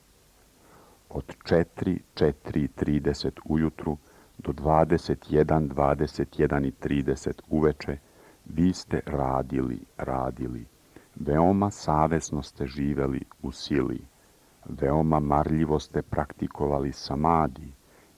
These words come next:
i veoma mudro razvijali panju i pročišćavali svoj um. Sve praktično, praktično. Ako je to bila samo intelektualna igra,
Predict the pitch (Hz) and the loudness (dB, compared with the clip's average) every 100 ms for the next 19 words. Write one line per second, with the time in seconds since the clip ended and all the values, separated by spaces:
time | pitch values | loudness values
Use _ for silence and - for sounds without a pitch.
0 | _ - 78 87 95 92 87 90 98 95 | _ 0 2 4 4 4 4 4 4 4
1 | 92 90 87 - 73 69 76 80 78 80 | 2 2 0 -4 -4 -2 -2 0 0 -4
2 | - - 73 64 50 - _ _ _ _ | -6 0 0 0 -6 -14 _ _ _ _
3 | - 78 - 80 90 80 - 69 69 73 | -10 -10 -6 -4 -4 -6 -6 0 0 2
4 | 73 73 - - - 71 69 71 - 73 | 0 0 -6 -14 -6 -2 0 -2 -4 -8
5 | - - 60 _ _ _ _ - _ _ | -8 -12 -18 _ _ _ _ -20 _ _
6 | - - 98 101 - - - - - - | -18 -8 -2 -2 -2 -6 -6 -6 -6 -10
7 | - - - - - _ _ - - - | -10 -12 -10 -12 -16 _ _ -10 -6 -6
8 | - - - - - 64 - _ _ _ | -8 -12 -12 -10 -12 -14 -16 _ _ _
9 | _ _ _ - _ _ _ - 78 73 | _ _ _ -20 _ _ _ -6 -4 0
10 | 78 69 - 71 71 82 92 92 80 - | 2 2 0 -2 2 4 4 4 0 0
11 | 95 92 76 - - 110 - 85 76 - | 2 2 0 -2 2 2 4 2 2 -2
12 | 73 69 69 67 - 104 104 - 64 | -2 0 0 -4 -2 -4 -2 -6 -6